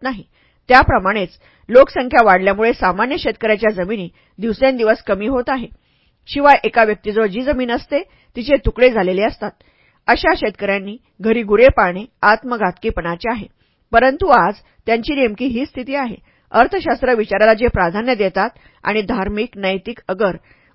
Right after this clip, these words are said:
भूतदयामूलक विचारांकडे जे दुर्लक्ष करतात, त्यांचे अगदी आक्रोश करून सांगणे आहे. आजकाल शेतकऱ्यांची गुरेढोरेच त्याला खाऊन टाकीत आहेत, कारण त्यांच्या दाण्यापाण्यावर जो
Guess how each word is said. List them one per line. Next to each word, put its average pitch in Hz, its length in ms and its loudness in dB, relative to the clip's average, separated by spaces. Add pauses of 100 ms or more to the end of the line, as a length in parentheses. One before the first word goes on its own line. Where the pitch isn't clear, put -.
भूतदयामूलक 214 1080 0
विचारांकडे 190 500 -4
जे 226 140 0
दुर्लक्ष 190 360 -4 (120)
करतात, 180 300 -4 (640)
त्यांचे 226 300 2 (100)
अगदी 214 260 -6 (100)
आक्रोश 226 360 2
करून 208 220 -2
सांगणे 175 340 -4
आहे. 233 200 -8 (300)
आजकाल - 340 0
शेतकऱ्यांची 196 580 -4
गुरेढोरेच 202 520 2 (440)
त्याला 233 300 6
खाऊन 220 260 -4
टाकीत 190 280 -4
आहेत, 233 200 -6 (260)
कारण 190 320 2
त्यांच्या 185 340 -2
दाण्यापाण्यावर 220 640 0
जो 262 140 2